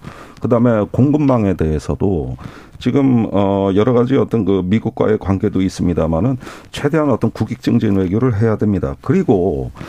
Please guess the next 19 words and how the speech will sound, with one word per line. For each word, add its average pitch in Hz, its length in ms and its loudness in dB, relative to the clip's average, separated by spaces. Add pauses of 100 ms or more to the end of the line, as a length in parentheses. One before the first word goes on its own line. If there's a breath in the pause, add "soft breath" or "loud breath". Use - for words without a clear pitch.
(260 loud breath)
한 202 260 2
가지 202 260 4
걱정되는 127 600 2
건 135 120 2
역시 87 220 -2
사드 123 300 -2
문제입니다. 73 480 -4 (580 loud breath)
이번에 151 380 0
중국 156 320 -2
측에서는 151 400 -4
반드시 139 380 -4
이 127 40 2
문제를 104 280 -2
거론할 98 380 -4
걸로 139 280 -2
예상되는데 71 680 -6
저는 135 280 -2
그 135 100 2
이유가 107 560 0